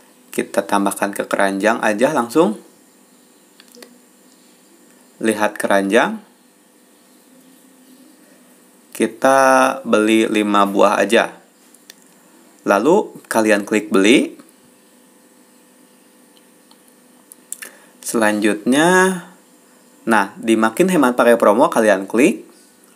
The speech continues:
Lalu kalian pakai diskon yang bisa kalian pilih.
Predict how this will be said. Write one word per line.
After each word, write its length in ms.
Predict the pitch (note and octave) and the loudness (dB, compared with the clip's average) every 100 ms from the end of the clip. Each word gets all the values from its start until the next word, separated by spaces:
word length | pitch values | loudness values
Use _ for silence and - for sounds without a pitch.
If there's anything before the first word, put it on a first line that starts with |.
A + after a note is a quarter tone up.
| _ _ _ _ _ _ - _ - | _ _ _ _ _ _ -20 _ -2
Lalu 320 | D3+ E3 G3 | 2 4 2
kalian 560 | - B2 A2 A#2 E3 E3 | 2 2 4 2 2 -2
pakai 400 | C3 - F3 D#3+ | -2 2 2 2
diskon 400 | B2 - C#3+ E3 | 0 2 0 2
yang 160 | D3 | 2
bisa 240 | B2+ A#2 B2 | 2 0 0
kalian 320 | A2+ A2+ A2+ | 2 2 2
pilih. 400 | C3+ C#3+ G2+ | 0 2 2